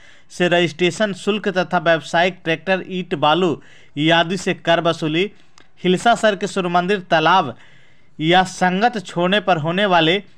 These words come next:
शादी विवाह एवं राम बाबू हाई स्कूल मोड़ के दोनों तरफ बजरंग बली के पास सब्जी मंडी की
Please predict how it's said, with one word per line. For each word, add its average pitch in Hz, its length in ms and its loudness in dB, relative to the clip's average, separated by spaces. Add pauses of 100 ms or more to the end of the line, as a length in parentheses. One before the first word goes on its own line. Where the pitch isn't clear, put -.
(160)
शादी 185 480 0
विवाह 196 500 2 (400)
एवं 165 320 0
राम 185 260 4
बाबू 185 200 4
हाई 170 220 2
स्कूल 175 280 -4
मोड़ 170 240 0
के 180 260 -4
दोनों 165 420 -2
तरफ 175 420 0 (640)
बजरंग 165 500 2
बली 180 220 4
के 180 140 0
पास 180 320 0
सब्जी 160 280 -2
मंडी 170 320 -2
की 180 260 -2